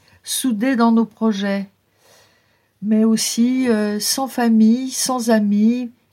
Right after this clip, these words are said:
pas d'avion, pas de bateau, bloqué, euh, en fait, comme tout le monde, euh,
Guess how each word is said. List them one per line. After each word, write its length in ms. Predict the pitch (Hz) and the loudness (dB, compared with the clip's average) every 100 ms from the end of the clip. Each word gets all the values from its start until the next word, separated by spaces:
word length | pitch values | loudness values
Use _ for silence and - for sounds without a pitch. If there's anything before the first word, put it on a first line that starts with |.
| _ - | _ -4
pas 120 | 262 | -2
d'avion, 500 | 240 220 196 208 226 | 0 0 2 2 0
pas 160 | 220 208 | 0 -2
de 100 | 185 | -2
bateau, 540 | 190 185 - 208 226 | -2 -4 -4 -2 0
bloqué, 840 | 202 202 214 208 214 220 240 233 | 0 0 -2 -2 -2 0 2 0
euh, 640 | 190 190 185 185 185 196 | 0 -4 -4 -2 -4 -6
en 40 | 180 | -10
fait, 380 | - 196 190 - | -10 -12 -12 -6
comme 220 | 185 180 | -4 -4
tout 160 | - | -4
le 80 | 185 | -2
monde, 460 | 180 196 220 226 190 | 0 2 2 2 2
euh, 320 | 180 175 185 | -2 -4 -8